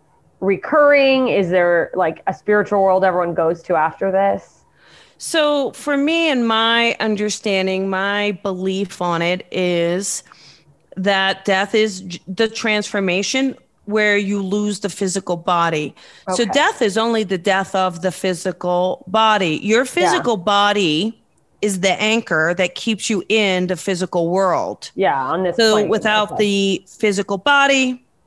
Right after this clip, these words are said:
Speaker 2: that's when the soul can go. It, it's kinda holds the soul down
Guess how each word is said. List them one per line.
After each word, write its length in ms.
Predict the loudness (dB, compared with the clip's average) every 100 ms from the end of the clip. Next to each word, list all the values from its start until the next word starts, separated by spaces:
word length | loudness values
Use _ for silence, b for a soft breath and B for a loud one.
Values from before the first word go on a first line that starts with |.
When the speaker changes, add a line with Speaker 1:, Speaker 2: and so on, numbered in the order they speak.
| -4
Speaker 2:
that's 260 | -2 -2
when 200 | -2 0
the 80 | 0
soul 320 | -2 0 0
can 240 | -2 -4 -2
go. 400 | 0 0 -2 -4
It, 160 | -4 -4
it's 220 | -6 -8 -4
kinda 260 | -2 -2
holds 480 | -2 -2 -2 -4 -8
the 120 | -10
soul 300 | -6 -2 -2
down 480 | -2 0 0 -4 -10